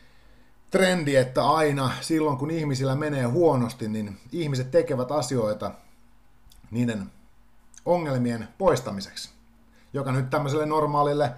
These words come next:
sivistyneelle eurooppalaiselle kansalaiselle nykypäivänä tarkoittaa lähinnä äänestämistä, mutta yhtä kaikki tekevät jotain kuitenkin. Ja silloin, kun näissä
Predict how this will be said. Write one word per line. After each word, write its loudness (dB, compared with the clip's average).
sivistyneelle 0
eurooppalaiselle -2
kansalaiselle -4
nykypäivänä -2
tarkoittaa -2
lähinnä -2
äänestämistä, -2
mutta -4
yhtä -6
kaikki -4
tekevät 0
jotain -4
kuitenkin. -2
Ja -6
silloin, -2
kun -2
näissä -2